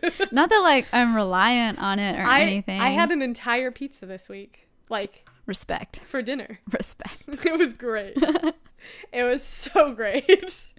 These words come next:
Speaker 2: All right. Well, that was a good chat.
Speaker 1: Yeah, it was fun.
Speaker 2: I, I'm slightly overwhelmed.
Speaker 1: <laughs>
Speaker 2: But
Speaker 1: I, I'm always overwhelmed by nutrition.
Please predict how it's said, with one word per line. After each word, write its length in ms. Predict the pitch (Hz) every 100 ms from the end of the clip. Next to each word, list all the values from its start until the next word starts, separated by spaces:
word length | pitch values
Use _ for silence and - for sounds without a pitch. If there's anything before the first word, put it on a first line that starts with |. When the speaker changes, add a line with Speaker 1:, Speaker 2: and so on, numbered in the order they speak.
| _ _ - - - - - _ _ _ - - - _ _ _ _ -
Speaker 2:
All 80 | 440
right. 240 | 269 214 - - - -
Well, 460 | 285 - - - 381
that 60 | 440
was 80 |
a 40 | 269
good 140 | 202
chat. 380 | - 180 233 -
Speaker 1:
Yeah, 180 | 370 403
it 20 |
was 160 | 247 -
fun. 240 | 339 220 - -
Speaker 2:
I, 420 | 254 262 254 247 -
I'm 220 | 220 214
slightly 440 | - 160 190 262 208
overwhelmed. 720 | 190 170 - - 233 285 - _ _ _ _ -
Speaker 1:
<laughs> 300 | - - - 415 370 415 415 _ _ _ _ _
Speaker 2:
But 280 | 208 190 180
Speaker 1:
I, 280 | 269 320 - - -
I'm 220 | 302 330 -
always 300 | 226 214 214
overwhelmed 500 | 196 208 202 196 -
by 380 | 202 202 196 - _ _ _ -
nutrition. 680 | 226 214 202 196 202 196